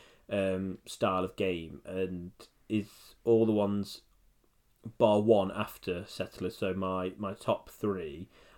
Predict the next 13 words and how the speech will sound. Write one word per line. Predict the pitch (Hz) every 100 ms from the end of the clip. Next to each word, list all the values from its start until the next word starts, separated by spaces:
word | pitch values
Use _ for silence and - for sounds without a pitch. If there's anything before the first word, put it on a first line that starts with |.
| -
I | 101 104
wouldn't | 98 101 -
have | 101 -
played | 101 95 90
and | 92
found | - 98 90 87 95
without | 104 98 90 85 - - - -
Settlers | - 104 90 98
of | -
Catan, | 98 107 120
so | - 110
I |
think, | 110